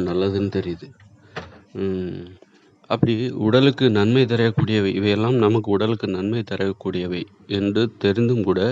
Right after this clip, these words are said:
நம்ம ஏன் அதை செய்ய மாட்டேங்கிறோம்? நமக்கு ஏன் அதை சகிச்சு, அது, அப்போ அந்த சகிப்புத்தன்மை நமக்கு இல்ல. இந்த சகிப்புத்தன்மை ஏன் நமக்கு இல்லை அப்படின்னா, அதற்கு உப்பு கலந்து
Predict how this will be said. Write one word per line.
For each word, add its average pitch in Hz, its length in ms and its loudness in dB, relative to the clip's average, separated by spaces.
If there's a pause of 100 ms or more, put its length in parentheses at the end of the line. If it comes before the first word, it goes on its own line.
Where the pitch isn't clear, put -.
(520)
நம்ம 127 320 4
ஏன் 139 200 4
அதை 120 220 2
செய்ய 113 260 0
மாட்டேங்கிறோம்? 95 540 0 (500)
நமக்கு 120 400 0
ஏன் 139 160 2
அதை 110 260 0
சகிச்சு, 135 480 -4
அது, 117 280 -4
அப்போ 107 240 -2
அந்த 110 220 0
சகிப்புத்தன்மை 117 640 -2
நமக்கு 104 320 -2
இல்ல. 87 180 -8 (1080)
இந்த 131 200 0
சகிப்புத்தன்மை 127 760 0 (200)
ஏன் 120 200 0
நமக்கு 98 360 -2
இல்லை 85 220 -12 (560)
அப்படின்னா, 95 460 -8 (360)
அதற்கு 107 340 -10
உப்பு 101 260 -2
கலந்து 110 340 4